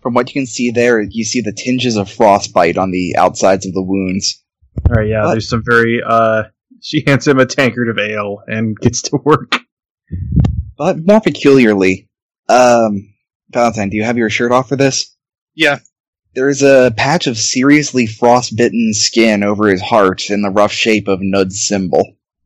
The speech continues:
Speaker 2: Did I see Nud, like, approach him and then explode? Or was I too
Speaker 1: Uh,
Speaker 2: busy,
Speaker 1: right
Speaker 2: like,
Speaker 1: before,
Speaker 2: looking?
Speaker 1: uh, that's up to you. What were
Speaker 2: 'Cause
Speaker 1: you,
Speaker 2: that's
Speaker 1: what,
Speaker 2: about
Speaker 1: what do
Speaker 2: the
Speaker 1: you think
Speaker 2: same
Speaker 1: you would have
Speaker 2: time
Speaker 1: been focusing on?
Speaker 2: Well, that's about the same time that I shot the,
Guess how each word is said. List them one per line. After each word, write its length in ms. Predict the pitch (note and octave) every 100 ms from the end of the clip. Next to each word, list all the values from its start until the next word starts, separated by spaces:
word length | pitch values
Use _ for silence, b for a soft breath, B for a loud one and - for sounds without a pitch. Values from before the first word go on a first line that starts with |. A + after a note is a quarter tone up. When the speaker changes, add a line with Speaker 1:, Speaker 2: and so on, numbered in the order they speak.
| _
Speaker 2:
Did 120 | - C#3
I 60 |
see 600 | C3+ D#3+ D#3 D3+ D3+ D3+ C#3
Nud, 240 | C#3 C#3
like, 160 | C3+ B2+
approach 400 | - - A#2 B2+
him 100 | A#2+
and 100 | A2
then 120 | G#2+
explode? 540 | G2+ - G2+ G2+ G#2+ G#2 _ _ _ _ -
Or 80 |
was 140 | A2+ A#2+
I 60 |
too 180 | A#2+ -
Speaker 1:
Uh, 120 | B2 A#2
Speaker 2:
busy, 180 | A2
Speaker 1:
right 80 | B2+
Speaker 2:
like, 160 | B2 B2
Speaker 1:
before, 240 | C3+ B2
Speaker 2:
looking? 240 | A#2 B2 A#2+ _ _ _ -
Speaker 1:
uh, 200 | A#2 A#2
that's 160 | C3 F3+
up 100 | -
to 80 |
you. 280 | G#2 G#2 F2 _ _ _ _
What 100 | -
were 60 | A3
Speaker 2:
'Cause 60 | A3+
Speaker 1:
you, 60 |
Speaker 2:
that's 120 | B3+
Speaker 1:
what, 100 | G#3 E3+
Speaker 2:
about 140 | F#3+
Speaker 1:
what 60 | A#3
do 40 |
Speaker 2:
the 120 | - F#3+
Speaker 1:
you 60 |
think 20 | F#3
Speaker 2:
same 0 |
Speaker 1:
you 60 |
would 60 | C#3
have 100 | E3
Speaker 2:
time 60 | C3
Speaker 1:
been 40 |
focusing 420 | - A2 - A2+ A2+
on? 220 | A#2 B2+ _ _ _ _
Speaker 2:
Well, 360 | D3 F3 E3 -
that's 260 | D3+ D#3 E3+
about 360 | E3+ D#3 G#3
the 80 | A3
same 260 | - G3 F3
time 260 | - E3+
that 220 | D#3+ C#3+ C3
I 220 | B2+ A#2+
shot 400 | A#2 - C3+ C#3
the, 140 | C3